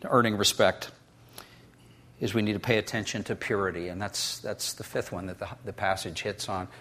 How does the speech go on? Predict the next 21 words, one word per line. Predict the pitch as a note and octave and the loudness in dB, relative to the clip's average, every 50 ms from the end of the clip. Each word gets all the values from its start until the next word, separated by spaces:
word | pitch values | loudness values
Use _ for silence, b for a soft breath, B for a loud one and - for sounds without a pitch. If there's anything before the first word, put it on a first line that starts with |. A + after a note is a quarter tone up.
| B B B B B B B | B B B B B B B
Be | A#2+ A2+ | 2 4
an | B2 | 4
example | B2+ A2 G#2+ B2 B2 A#2+ A2+ - A2 | 4 4 4 4 6 4 4 2 2
to | A2+ | 6
all | A2+ A2+ B2 C3+ | 8 8 8 8
the | D#3+ | 6
believers | D3 C#3 B2 A#2+ A2+ G#2+ G#2 G#2+ | 4 4 4 4 4 2 0 0
in | A2+ | 0
what | A#2+ - | 0 2
you | B2+ A2+ | 0 0
say, | G#2 - - - D#3+ D#3 D3 C#3 B2+ A2+ A2+ | 2 0 4 8 10 12 12 12 10 8 6
in | A#2 A2 | 4 2
the | A2+ | 2
way | G#2+ A2 A2+ | 2 4 4
you | A2+ A#2 | 4 4
live, | A#2+ C3 D3+ D3+ C#3 B2 A2+ A2 - - | 4 6 8 8 8 8 6 4 2 0
in | B2+ A#2 | 0 2
your | A#2 A2 A2 A2 | 2 2 2 2
love, | A#2 B2+ D3 D3+ D3 C3+ B2 A#2 A2 A#2 | 6 8 10 10 12 12 10 8 6 4
your | A#2+ A#2 - | 4 4 4
faith, | B2 - - E3+ E3 D#3 C3+ A#2+ A2 - - | 4 6 8 8 10 10 10 8 6 2 -4